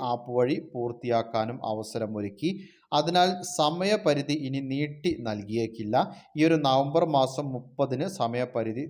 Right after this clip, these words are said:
തീരുകയാണ്. ഇനിയും മസ്റ്ററിംഗ് പൂർത്തിയാക്കിയിട്ടില്ല എങ്കിൽ തീർച്ചയായും ഈ തീയതിക്കുള്ളിൽ തന്നെ എല്ലാ റേഷൻ കാർഡിൽ ഉൾപ്പെട്ടിട്ടുള്ള അംഗങ്ങളും മസ്റ്ററിംഗ് ചെയ്യുവാൻ പ്രത്യേകമായി തന്നെ ശ്രദ്ധിക്കണം. മഞ്ഞ, പിങ്ക് കാർഡുകളിലായി പതിനൊന്ന് ലക്ഷത്തി മുപ്പത്തി ആറായിരത്തി മുന്നൂറ്റി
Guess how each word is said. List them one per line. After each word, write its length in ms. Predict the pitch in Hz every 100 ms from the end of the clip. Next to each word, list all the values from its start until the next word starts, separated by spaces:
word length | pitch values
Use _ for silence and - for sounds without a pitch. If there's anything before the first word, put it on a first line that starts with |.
| -
തീരുകയാണ്. 600 | 117 123 135 120 107 123 202 - - -
ഇനിയും 360 | 139 156 185
മസ്റ്ററിംഗ് 480 | 156 135 - 147 147
പൂർത്തിയാക്കിയിട്ടില്ല 1080 | 131 120 139 127 123 - 123 127 117 117 151
എങ്കിൽ 280 | 147 123 135
തീർച്ചയായും 720 | 131 117 117 - 120 117 127 123
ഈ 40 |
തീയതിക്കുള്ളിൽ 680 | 120 117 113 110 107 110 117 117
തന്നെ 160 | 117 139
എല്ലാ 380 | 147 110 107 113
റേഷൻ 360 | 110 107 - 110
കാർഡിൽ 260 | 113 113 127
ഉൾപ്പെട്ടിട്ടുള്ള 680 | 107 101 117 113 - 110 113 117
അംഗങ്ങളും 500 | 110 110 107 131 180
മസ്റ്ററിംഗ് 460 | 110 - 110 107
ചെയ്യുവാൻ 340 | 107 101 117 147
പ്രത്യേകമായി 600 | 120 101 110 104 104 104
തന്നെ 260 | 95 101 104
ശ്രദ്ധിക്കണം. 560 | - 101 92 98 127 190 - - - -
മഞ്ഞ, 400 | 143 151 160 175 175
പിങ്ക് 280 | 151 147 170
കാർഡുകളിലായി 880 | 143 131 131 139 135 131 123 123 151 226 - - _ 147
പതിനൊന്ന് 640 | 139 156 165 170 180 156
ലക്ഷത്തി 420 | 143 147 - 165
മുപ്പത്തി 600 | 160 127 - 131 - -
ആറായിരത്തി 680 | 131 120 120 120 120 120 -
മുന്നൂറ്റി 520 | 127 117 117 117 135